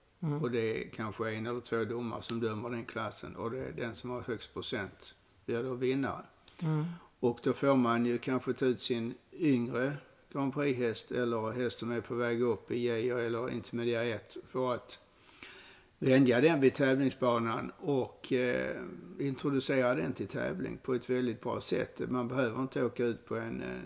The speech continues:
Speaker 2: jätteavancerad tävlingsplats eller en stor tävling för att börja.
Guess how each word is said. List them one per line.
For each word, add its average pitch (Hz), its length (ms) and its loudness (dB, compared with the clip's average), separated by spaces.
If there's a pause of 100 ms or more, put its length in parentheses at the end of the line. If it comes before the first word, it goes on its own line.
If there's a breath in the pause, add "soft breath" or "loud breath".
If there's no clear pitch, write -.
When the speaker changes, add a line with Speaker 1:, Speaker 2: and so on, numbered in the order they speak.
(140)
Speaker 2:
jätteavancerad 120 2000 -4 (140)
tävlingsplats 120 960 -2
eller 120 300 -2
en 117 80 -6
stor 117 260 -2
tävling 123 520 -4
för 127 280 -4
att - 140 -12
börja. 139 400 -4